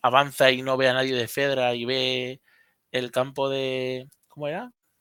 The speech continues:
El ca-, el centro de vacunación no es, con-, me estoy rayando con la palabra.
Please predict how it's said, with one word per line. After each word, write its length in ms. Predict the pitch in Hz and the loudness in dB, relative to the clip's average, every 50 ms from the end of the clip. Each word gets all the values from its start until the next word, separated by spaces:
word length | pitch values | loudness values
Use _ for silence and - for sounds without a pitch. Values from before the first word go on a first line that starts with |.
| _ _ _ _ _ _ _ _ _ _ _ _ _ _ _ _ _ _ _ _ _ | _ _ _ _ _ _ _ _ _ _ _ _ _ _ _ _ _ _ _ _ _
El 180 | 135 131 123 | -14 -14 -14
ca-, 260 | - - 127 131 131 - | -12 -12 -12 -12 -14 -14
el 520 | - 139 127 123 120 120 120 120 120 123 | -14 -12 -12 -10 -10 -12 -12 -14 -14 -12
centro 360 | - - 131 135 151 165 160 156 | -12 -10 -10 -10 -8 -6 -6 -4
de 420 | 156 151 151 151 147 147 147 143 | -4 -2 -2 -2 -2 -4 -4 -4
vacunación 480 | 135 131 - 151 143 135 127 143 160 160 | -6 -8 -8 -10 -10 -10 -8 -8 -8 -8
no 140 | 147 123 120 | -8 -10 -10
es, 260 | 127 123 - - - - _ | -10 -10 -12 -14 -14 -16 _
con-, 320 | - 123 123 127 127 127 | -12 -12 -12 -12 -12 -14
me 80 | 131 127 | -14 -16
estoy 320 | - - 139 139 143 143 135 | -12 -8 -6 -4 -4 -4 -4
rayando 420 | 127 127 127 127 127 131 127 123 117 | -2 -2 -2 -4 -4 -6 -6 -8 -6
con 100 | 117 117 | -6 -6
la 120 | 113 107 | -6 -4
palabra. 440 | - 113 120 123 120 117 110 - | -2 -2 -2 -2 -2 -4 -8 -10